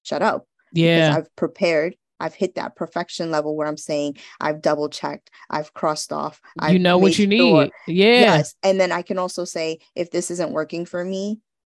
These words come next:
Speaker 1: hold up. I need a reset, or we can't do this, or I need to cancel." And that's
Speaker 2: Yeah.
Speaker 1: another part of just advocating.
Speaker 2: Oh, yeah. I love that. Um, one of the things, as you were talking, you're talking about your parents,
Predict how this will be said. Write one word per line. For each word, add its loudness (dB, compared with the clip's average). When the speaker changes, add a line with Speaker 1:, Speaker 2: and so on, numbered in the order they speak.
Speaker 1:
hold -4
up. -2
I -6
need -4
a -2
reset, -4
or -2
we -8
can't -10
do -8
this, -4
or -6
I -6
need -8
to -12
cancel." -8
And -6
that's -2
Speaker 2:
Yeah. 6
Speaker 1:
another 2
part -4
of -12
just -12
advocating. -12
Speaker 2:
Oh, 4
yeah. 2
I 0
love 2
that. 4
Um, 2
one 2
of 4
the 2
things, 0
as 4
you 4
were 4
talking, 0
you're 2
talking 2
about 0
your 0
parents, 0